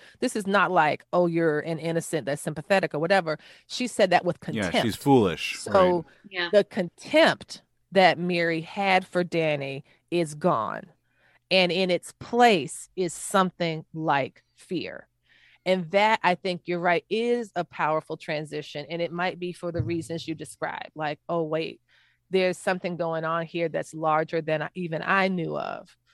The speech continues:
Speaker 1: Um, and so the, I don't, and it makes me wonder too, like, are we okay with Miri Mazdur as long as she's being this kind of humble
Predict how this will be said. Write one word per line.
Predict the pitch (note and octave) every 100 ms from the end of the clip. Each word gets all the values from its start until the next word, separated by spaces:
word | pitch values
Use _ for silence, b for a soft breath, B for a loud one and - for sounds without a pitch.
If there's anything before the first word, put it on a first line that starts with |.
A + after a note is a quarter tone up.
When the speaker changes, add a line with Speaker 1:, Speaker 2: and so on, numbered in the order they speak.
| _ -
Speaker 1:
Um, | E3+ E3 D#3 E3 E3+
and | E3+ F3
so | - G3 F3 E3 E3+ F3
the, | G3 F#3+
I |
don't, | G#3+ A3+
and | F#3+
it |
makes | G#3 -
me | A#3+
wonder | F#3+ F#3+ F3+ D#3+
too, | - D4 B3+ F3
like, | E3+ D#3 D3 _ _ _ _ _ F3+
are | F#3
we | G3 G3+
okay | F#3 - A3 A3
with | G3 F3
Miri | E3 E3+ E3
Mazdur | D#3 D3+ - A3 G3 E3
as | D#3+
long | D#3+ E3
as | D#3+
she's | - F3 D#3+
being | E3+ E3 D3+
this | D#3
kind | - E3
of | D3+
humble | - - F3+ E3+ D#3+ D#3+ D#3